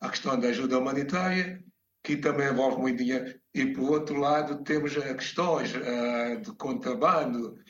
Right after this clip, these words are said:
que também envolve muito dinheiro. Ah, uma das questões, eu lembro de uma investigação que fizemos, muito antes do ataque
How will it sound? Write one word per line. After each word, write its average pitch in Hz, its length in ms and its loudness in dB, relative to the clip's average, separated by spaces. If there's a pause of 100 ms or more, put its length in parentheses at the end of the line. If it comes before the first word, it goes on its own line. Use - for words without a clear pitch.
(360)
que 127 140 -4
também 135 280 -2
envolve 131 300 -2
muito 127 160 -2
dinheiro. 113 280 -6 (340)
Ah, 160 260 -2 (220)
uma 202 200 4
das 196 200 4
questões, 147 500 0
eu 139 80 0
lembro 143 180 2
de 143 40 -2
uma 143 140 0
investigação 127 640 -2
que 120 180 -4
fizemos, 127 600 -6 (680)
muito 156 400 0
antes 135 240 2
do 131 240 0
ataque 123 640 0